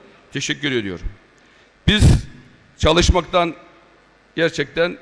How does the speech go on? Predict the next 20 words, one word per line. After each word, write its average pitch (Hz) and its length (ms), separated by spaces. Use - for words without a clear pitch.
iki - 160
sektör 156 340
olarak 139 320
usanmıyoruz. 131 500
Sürekli 190 800
çalışıyoruz. 131 760
Bu 202 100
çalışmalar, 190 680
bu 196 80
fuarlar, 190 520
bu 196 100
sektörleri 165 720
dünyaya 160 360
tanıtmak 156 460
için 175 340
iyi 185 240
bir - 140
araç 156 240
olarak 135 400
değerlendiriyorum. 127 800